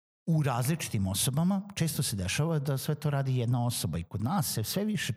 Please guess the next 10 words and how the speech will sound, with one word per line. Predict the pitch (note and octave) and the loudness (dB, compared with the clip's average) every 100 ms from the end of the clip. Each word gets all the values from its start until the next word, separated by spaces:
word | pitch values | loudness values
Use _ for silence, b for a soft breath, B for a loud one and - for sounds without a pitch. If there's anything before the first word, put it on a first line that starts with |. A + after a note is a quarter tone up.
| - - | -8 -6
i | B2+ | -4
češće | G2+ B2 - F#2 | -2 -4 -2 -2
dešava | D#2 - F2+ D#2+ | -2 -2 -2 -2
da | D#2 - B B B | -4 -6 B B B
radi | G#2 E2+ | -2 -2
se | - F#2+ | -4 -2
i | B2+ | -2
u | |
svetu. | C3+ - A#3 - - - _ B B - | 0 0 -2 -4 -8 -14 _ B B 0
I | D3+ | 0